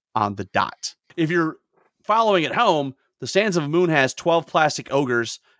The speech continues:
and a resin ogre warlord. All right, so the, the sergeant is gonna be the warlord model, and for the other ones, we're, we're gonna spread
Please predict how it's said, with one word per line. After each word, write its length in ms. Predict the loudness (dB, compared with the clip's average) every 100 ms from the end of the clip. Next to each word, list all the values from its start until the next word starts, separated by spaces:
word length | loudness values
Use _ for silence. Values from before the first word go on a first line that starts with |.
| _
and 220 | 0 2
a 100 | 4
resin 800 | 2 2 2 2 -2 -2 -2 -6 -2
ogre 260 | 0 2 2
warlord. 460 | 2 2 0 -6 -12 _ -2
All 60 | 0
right, 160 | 0
so 200 | 2 2
the, 220 | 2 0 -2
the 80 | -4
sergeant 500 | 0 2 2 0 -2
is 140 | -2
gonna 240 | 0 0 2
be 280 | 2 2 0
the 120 | -2
warlord 420 | 0 2 2 2
model, 360 | 2 0 -2 -8 _ _
and 220 | -2 -2
for 160 | 0 0
the 160 | 0 2
other 220 | 2 4
ones, 300 | 4 0 -2
we're, 120 | -6
we're 220 | -2 -2
gonna 160 | 0 0
spread 460 | 0 2 2 0